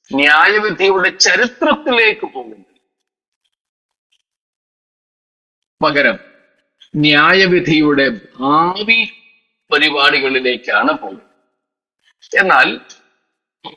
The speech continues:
ചരിത്രത്തിൽ നിന്ന് ഒരു വസ്തുത മാത്രം എടുത്തു പറയും. അങ്ങനെ വരുമ്പോ നമ്മളിപ്പോൾ ഇത്രയും പറഞ്ഞതിന്റെ സാരം, ധാരാളം ന്യായവിധികളുണ്ട്,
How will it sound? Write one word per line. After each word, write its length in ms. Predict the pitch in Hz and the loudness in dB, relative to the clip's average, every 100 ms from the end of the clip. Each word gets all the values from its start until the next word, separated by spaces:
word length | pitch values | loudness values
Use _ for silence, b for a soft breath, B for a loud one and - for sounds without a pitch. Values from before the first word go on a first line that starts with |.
| _ _ _ _ _ - | _ _ _ _ _ -4
ചരിത്രത്തിൽ 600 | 220 214 240 277 - - | 0 2 2 2 2 0
നിന്ന് 320 | 254 254 247 | 0 2 2
ഒരു 220 | 269 339 294 | 2 2 0
വസ്തുത 380 | 202 - 185 | -2 -2 0
മാത്രം 540 | 170 151 123 - 165 160 - _ _ _ _ 175 | 2 2 2 0 -2 -2 -8 _ _ _ _ -4
എടുത്തു 340 | 151 151 151 | -2 -2 -4
പറയും. 300 | 113 107 104 _ _ _ _ _ _ _ _ _ - | -4 -6 -6 _ _ _ _ _ _ _ _ _ -4
അങ്ങനെ 240 | 151 165 | 0 0
വരുമ്പോ 480 | 139 139 131 - - _ _ _ _ _ _ _ 131 | 0 -4 -4 -10 -18 _ _ _ _ _ _ _ -2
നമ്മളിപ്പോൾ 440 | 147 160 151 175 | 2 2 0 0
ഇത്രയും 400 | 151 - 185 175 | 0 2 0 0
പറഞ്ഞതിന്റെ 440 | 156 143 160 180 165 | 0 0 0 0 -2
സാരം, 600 | - - - 135 151 - _ _ _ _ _ _ _ _ _ _ _ _ - | -6 -10 -10 -6 -6 -8 _ _ _ _ _ _ _ _ _ _ _ _ -2
ധാരാളം 680 | 160 196 214 220 262 285 254 | 2 4 2 2 -2 -2 0
ന്യായവിധികളുണ്ട്, 1040 | 170 - - _ - 151 151 - 117 104 | 0 -2 -6 _ -10 -6 -6 -6 -8 -8